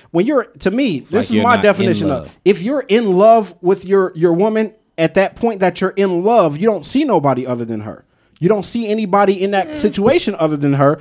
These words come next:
Speaker 3: Mm.
Speaker 1: unless it's one of them situations where, like, I, I've been trying to fuck Maya since I've been, I was fourteen. You see what I'm saying?
Speaker 3: Yeah. I,
Speaker 1: Like
Speaker 3: I think everybody is attracted to, every individual is attracted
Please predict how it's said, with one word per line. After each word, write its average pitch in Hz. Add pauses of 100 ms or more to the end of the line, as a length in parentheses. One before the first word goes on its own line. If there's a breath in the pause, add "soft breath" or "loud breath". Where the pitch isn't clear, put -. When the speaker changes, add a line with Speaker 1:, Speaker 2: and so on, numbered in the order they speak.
Speaker 3:
Mm. - (160)
Speaker 1:
unless 269
it's 208
one 202
of 202
them 208
situations 214
where, 185 (580)
like, 120
I, 156
I've 110
been 139
trying 170
to 180
fuck 202
Maya 240
since 233
I've 233
been, 262 (180)
I 139
was 180
fourteen. 339 (240)
You 175
see 208
what 240
I'm 233
saying? 254
Speaker 3:
Yeah. 90 (240 soft breath)
I, 220
Speaker 1:
Like -
Speaker 3:
I 285
think 240
everybody 175
is 123
attracted 120
to, 107 (440)
every 254
individual 151
is 110
attracted 110